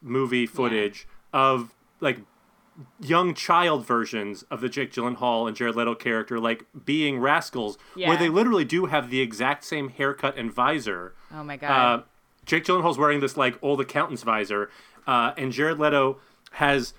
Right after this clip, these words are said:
Speaker 1: what could only be described as, like, a porcupine haircut. Uh,
Speaker 2: Yeah, he's got, like, like a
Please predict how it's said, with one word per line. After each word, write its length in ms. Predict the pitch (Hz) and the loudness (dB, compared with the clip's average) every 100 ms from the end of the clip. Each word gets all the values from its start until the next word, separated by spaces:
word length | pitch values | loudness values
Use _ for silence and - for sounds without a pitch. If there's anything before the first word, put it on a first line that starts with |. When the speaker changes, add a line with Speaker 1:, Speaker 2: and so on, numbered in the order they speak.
| - - - | -20 -20 -6
Speaker 1:
what 140 | 156 | -4
could 80 | 175 - | -4 -2
only 220 | 190 233 | -2 0
be 80 | 202 | -2
described 440 | 170 - 143 151 | -4 0 0 2
as, 80 | 131 | 0
like, 140 | 127 | 0
a 40 | 120 | -2
porcupine 840 | - 131 127 151 165 160 170 175 _ _ _ | 0 -2 0 0 2 2 0 -8 _ _ _
haircut. 560 | 185 185 185 196 190 - 202 | 0 0 2 2 2 -4 -12
Uh, 40 | |
Speaker 2:
Yeah, 600 | 226 247 226 202 185 180 | 0 4 6 6 4 0
he's 160 | 196 220 | -4 -4
got, 200 | 269 262 | -2 0
like, 260 | 277 - - | -2 -4 -6
like 200 | 277 | -6
a 100 | 294 | -4